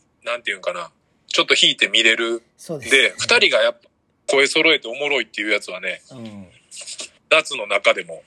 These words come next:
Speaker 2: うん。
Speaker 1: まあ、限られてますね、これは。
Speaker 2: 限られてますよね。
Speaker 1: はい。なんで皆さん、じゃあ、ぜひ。
Speaker 2: うん。
Speaker 1: あ、ほんで、
Speaker 2: うん。
Speaker 1: えーっ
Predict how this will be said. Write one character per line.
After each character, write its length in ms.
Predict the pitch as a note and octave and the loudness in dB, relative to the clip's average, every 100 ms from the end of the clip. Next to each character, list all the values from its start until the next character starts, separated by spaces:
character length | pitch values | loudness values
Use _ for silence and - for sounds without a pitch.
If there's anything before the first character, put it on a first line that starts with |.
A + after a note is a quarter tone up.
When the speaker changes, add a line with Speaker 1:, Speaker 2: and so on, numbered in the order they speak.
| - | -14
Speaker 2:
う 60 | |
ん。 400 | E3 D#3 A#2+ F2+ - _ | -10 -8 -10 -14 -20 _
Speaker 1:
ま 100 | - | 2
あ、 140 | A#2 - - | 2 -2 -2
限 220 | C#3+ C#3 | 0 0
ら 40 | _ - | _ -4
れ 60 | |
て 60 | B2 | 0
ま 120 | A#2+ | 0
す 100 | D3 | 2
ね、 80 | C#3+ | 0
こ 100 | - | 2
れ 80 | F#3+ | 0
は。 60 | |
Speaker 2:
限 80 | G#3+ | 4
ら 120 | A3 | 4
れ 120 | G#3+ | 4
て 100 | G#3 | 4
ま 160 | G3+ G3 | 2 0
す 100 | G3+ | -2
よ 80 | E3 | -4
ね。 280 | F#2 E2 - _ _ _ _ _ _ _ _ _ _ _ _ | -6 -20 -20 _ _ _ _ _ _ _ _ _ _ _ _
Speaker 1:
は 320 | - G#2 F2+ D#2 | -2 2 2 0
い。 80 | - _ _ _ _ _ _ _ - | -12 _ _ _ _ _ _ _ -2
な 60 | - | 0
ん 20 | |
で 80 | G#2 | 2
皆 240 | A2 B2 | 4 6
さ 160 | G#2 F#2+ | 6 4
ん、 40 | |
じ 120 | F#2+ | 6
ゃ 140 | G2+ E2+ | 6 6
あ、 80 | - _ _ | 2 _ _
ぜ 180 | - B2 | 2 2
ひ。 180 | C3 - - - | 2 -8 -18 0
Speaker 2:
う 40 | A2 | 4
ん。 20 | |
Speaker 1:
あ、 40 | |
ほ 100 | C#3+ | 6
ん 20 | |
で、 260 | G3 G3 G3 _ - - | 6 4 0 _ -20 -14
Speaker 2:
う 40 | |
ん。 100 | C#3 B2 | -6 2
Speaker 1:
え 360 | A#2 A2+ | 4 4
ー 20 | |
っ 20 | A2 | 2